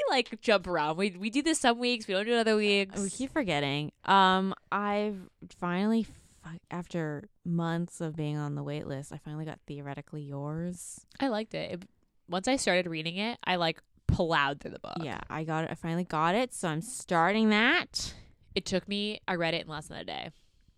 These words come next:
Speaker 1: So I think you'll
Speaker 2: I read Happy Place in less than a day.
Speaker 1: Really? Did you like it?
Speaker 2: I, I wasn't a huge fan of Happy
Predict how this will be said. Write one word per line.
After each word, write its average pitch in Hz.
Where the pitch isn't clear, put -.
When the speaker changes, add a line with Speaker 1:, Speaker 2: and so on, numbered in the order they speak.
Speaker 1:
So 156
I 160
think 160
you'll 160
Speaker 2:
I 277
read 330
Happy 226
Place 147
in 143
less 123
than -
a -
day. -
Speaker 1:
Really? 226
Did 254
you 185
like -
it? 269
Speaker 2:
I, -
I -
wasn't 165
a -
huge 151
fan -
of 170
Happy -